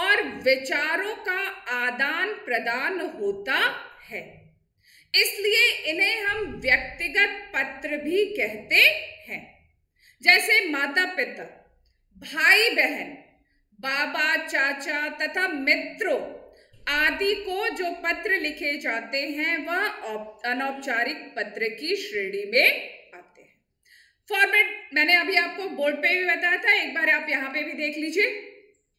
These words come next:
सेवा में दूसरी पंक्ति है आपकी प्रधानाचार्य, पद या अधिकारी का नाम।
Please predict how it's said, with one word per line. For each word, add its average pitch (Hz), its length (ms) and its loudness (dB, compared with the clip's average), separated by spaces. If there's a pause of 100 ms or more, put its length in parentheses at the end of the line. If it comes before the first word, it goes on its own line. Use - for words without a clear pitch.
(760)
सेवा 320 500 6
में - 460 0 (580)
दूसरी 302 360 -4
पंक्ति 349 400 -2
है 359 60 4
आपकी 359 300 0
प्रधानाचार्य, 320 1000 2
पद 285 180 2
या 320 180 6
अधिकारी 294 480 0
का 349 160 -2
नाम। 349 220 -2